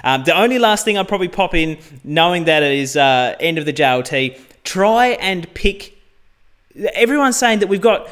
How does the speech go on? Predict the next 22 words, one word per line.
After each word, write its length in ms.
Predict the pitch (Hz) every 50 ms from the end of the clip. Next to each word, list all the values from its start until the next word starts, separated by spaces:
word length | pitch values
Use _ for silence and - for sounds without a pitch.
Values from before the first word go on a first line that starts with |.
| - - -
this 80 | 226 240
is 40 | 226
the 60 | 240
last 220 | 240 233 226 226
thing 80 | - 214
I 40 | 214
wanna 100 | 202 180
touch 200 | - 208 190 - -
on, 200 | 151 131 120 110 - - _
Pistol. 260 | - 170 151 - 143
I've 120 | 135 135
just 200 | - 262 262 -
literally 300 | 233 233 226 226 - 208
thought 200 | 190 190 202 196
of 120 | 185 143 -
it. 80 | - - -
Everyone 400 | 240 262 311 294 294 294 277 269
is 100 | 254 226
picking, 560 | - - - - - - 247 220 208 196 - - _ _ _ _ _ _ _ _ _ _ -
inverted 340 | 220 240 226 240 220 214 208
commas, 280 | 220 226 214 202 - - - _ _ _
placeholders. 1400 | - - 254 247 233 240 240 247 - - - - _ _ - 214 202 175 151 131 117 110 87 - - - -